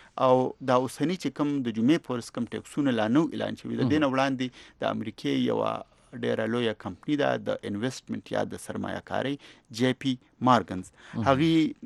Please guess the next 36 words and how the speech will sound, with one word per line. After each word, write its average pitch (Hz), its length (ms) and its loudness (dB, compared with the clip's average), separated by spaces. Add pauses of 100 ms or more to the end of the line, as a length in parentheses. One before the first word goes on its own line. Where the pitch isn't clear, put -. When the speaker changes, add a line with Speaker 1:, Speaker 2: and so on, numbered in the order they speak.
(160)
Speaker 1:
آه، 123 200 0
یو 117 480 2 (220)
خپل 139 300 2 (220)
ریپورټ، 175 300 -2 (160)
آه، 107 240 -2 (380)
آه، 107 140 0
خپور 104 360 -4
کړی 107 200 -2
دی. 101 80 -4
د 104 60 -6
هغې 113 380 2
تر 120 140 2
مخه 127 420 4
چې، 113 400 -6 (380)
آه، 107 380 -4 (140)
امریکې 113 420 -2
چې - 120 -16
کوم 120 140 -4
ټیکسونه 147 400 -2
لګولي 117 400 2
دي 107 80 -2
په 107 140 -8
چینی 107 280 -4
جوړ 104 180 -2
سامانونو 113 520 0
باندې، 120 380 4 (380)
د 127 80 0 (100)
کال 160 260 8
په 113 140 -2
سر 127 240 2
باندې 113 440 2 (360)
د 107 120 -4
یو 107 360 2
کور 147 380 4
آمدن 110 460 -2
کې 107 260 -10